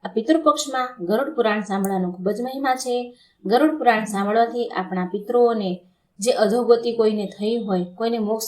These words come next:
ન મળ્યો હોય, પિતૃયોનિમાં હોય, તો એને મુક્તિ મળે છે. માટે મિત્રો, આપણા પિતૃઓના ઉદ્ધાર માટે, એમની પરમ ગતિ માટે આપણે ગરુડ પુરાણ સાંભળીશું. અધ્યાય ચૌદમો.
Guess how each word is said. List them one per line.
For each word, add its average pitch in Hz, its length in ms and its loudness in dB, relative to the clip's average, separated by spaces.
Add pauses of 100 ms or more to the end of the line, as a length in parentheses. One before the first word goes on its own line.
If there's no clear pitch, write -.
ન 226 220 4
મળ્યો 208 220 0
હોય, 190 220 -4 (360)
પિતૃયોનિમાં 208 800 0
હોય, 175 200 -6 (360)
તો 285 60 4
એને 277 260 2
મુક્તિ 208 380 -4
મળે 190 240 -2
છે. 180 300 -8 (260)
માટે 208 300 -2
મિત્રો, 220 460 0 (320)
આપણા 254 340 2
પિતૃઓના 254 640 -4
ઉદ્ધાર 185 400 -4
માટે, 196 280 -2
એમની 240 280 -4
પરમ 233 320 0
ગતિ 190 280 -4
માટે 214 440 -4 (300)
આપણે 190 260 -4
ગરુડ 196 280 2
પુરાણ 190 480 -4
સાંભળીશું. 185 880 -4 (460)
અધ્યાય 220 540 0
ચૌદમો. 175 680 -2